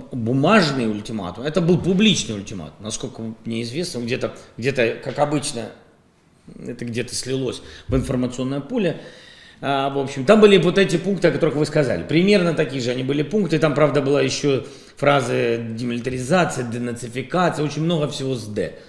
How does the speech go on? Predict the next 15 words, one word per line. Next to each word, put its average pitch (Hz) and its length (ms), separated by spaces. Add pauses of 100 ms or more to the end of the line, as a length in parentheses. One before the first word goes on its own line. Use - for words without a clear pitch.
связано. 78 420 (640)
<clears throat> 131 360
Вот. 131 460
И, 143 540 (600)
э, - 1000 (160)
мы 180 200
ничего, 208 460
кроме 180 340
как, 170 340
э, 156 340
впрыск, - 640 (380)
просто 165 400
в, 117 420
чтобы 139 240
немножко 160 480